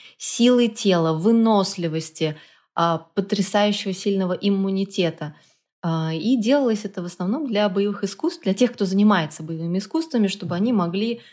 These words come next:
там, один человек мог побороть пятьдесят в какой-то схватке. Вот, то есть, соответственно, человек должен быть очень высокоразвитый, здоровый,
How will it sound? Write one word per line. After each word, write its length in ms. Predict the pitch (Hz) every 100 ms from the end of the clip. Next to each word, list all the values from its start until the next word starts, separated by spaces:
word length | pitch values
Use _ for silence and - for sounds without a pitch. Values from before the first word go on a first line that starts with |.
| _ -
там, 140 | 143
один 240 | 175 214
человек 480 | 208 - 175 208 226
мог 240 | 180 175 -
побороть 520 | 156 170 190 190 -
пятьдесят 540 | 165 185 180 196 185
в 100 | -
какой-то 340 | - - 170 170
схватке. 680 | - - 160 165 - - 220 _ _ _ _ -
Вот, 180 | 165 160
то 60 |
есть, 160 | 156 -
соответственно, 520 | 175 247 262 - 185
человек 500 | - 190 175 185 233
должен 260 | 196 202 190
быть 160 | 175 185
очень 200 | 180 180
высокоразвитый, 1040 | 180 - 190 170 180 254 202 160 151 147
здоровый, 720 | 139 165 165 190 220 170 156